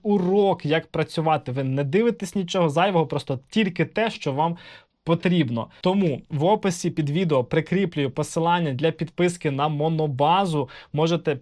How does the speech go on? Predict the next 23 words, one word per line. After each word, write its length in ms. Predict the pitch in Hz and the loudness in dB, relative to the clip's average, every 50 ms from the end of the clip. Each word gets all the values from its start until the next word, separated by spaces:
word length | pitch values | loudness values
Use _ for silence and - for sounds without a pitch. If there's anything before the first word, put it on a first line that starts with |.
| _ | _
підписуватись 800 | - 180 160 - - 185 185 180 180 165 151 147 147 - 143 - | -4 -4 -4 -2 0 0 2 2 2 0 -2 -2 -2 -4 -6 -4
туди, 280 | - - 139 139 180 208 | -4 -4 -2 0 0 -2
ставати 600 | - - - - 147 156 156 - - 143 139 - - | -2 -2 -2 0 0 0 0 0 0 -2 -2 -2 -4
спонсорами 680 | - - - - 165 175 175 170 - 147 143 139 131 127 | -8 -10 -4 0 0 2 2 0 -2 -2 -4 -4 -4 -4
каналу. 380 | - 139 135 151 175 185 160 | -4 -4 -2 0 0 0 0
Для 140 | 127 135 139 | 0 0 -2
мене 180 | 151 160 165 147 | -2 -2 -2 -2
це 120 | - 160 | -2 -2
надзвичайно 720 | 160 165 165 143 143 170 175 175 - 175 180 185 175 165 | -2 0 0 0 0 -2 0 0 0 0 0 2 0 0
важливо, 460 | 147 147 156 143 139 151 180 185 151 135 | 0 0 0 0 0 2 2 2 2 2
адже, 320 | 131 131 131 156 160 156 - - - - - - - | 0 0 0 0 0 0 -2 -8 -18 -20 -20 -8 -4
е, 140 | - 143 139 | -2 -2 -2
підписка 600 | - - 151 - - 196 233 254 - - 185 156 | -2 -4 -6 -4 -2 0 0 0 0 -2 -2 -2
дає 220 | 139 143 165 185 | 0 0 0 0
мої, 320 | 180 165 160 160 180 175 175 | 0 0 0 0 0 0 0
мені 300 | 165 160 160 185 208 196 | 0 0 2 2 2 2
можливість 560 | 175 160 139 127 151 185 202 190 175 - - | 2 2 0 0 0 0 0 0 -2 -4 -2
планувати 520 | - 156 160 160 160 165 165 156 - - | -2 0 0 2 2 2 2 2 0 -2
мої 220 | 135 135 131 131 131 | -4 -4 -2 -2 -4
витрати, 520 | 123 131 - - 156 165 196 190 180 165 | -4 -6 -4 -2 0 0 0 0 -2 -2
робити 440 | 139 131 123 135 160 160 - - 131 | -4 -2 -2 -2 -2 -2 -2 -4 -2
регулярно 880 | 135 147 160 160 127 151 156 147 143 147 151 156 160 147 143 143 135 | 0 0 0 0 2 0 0 2 4 4 4 4 2 0 -4 -6 -8
контент. 800 | - - - 160 151 147 139 127 - 160 156 143 127 123 120 - | -8 -4 -4 -2 -2 -2 -4 -2 -2 0 0 0 -2 -4 -8 -10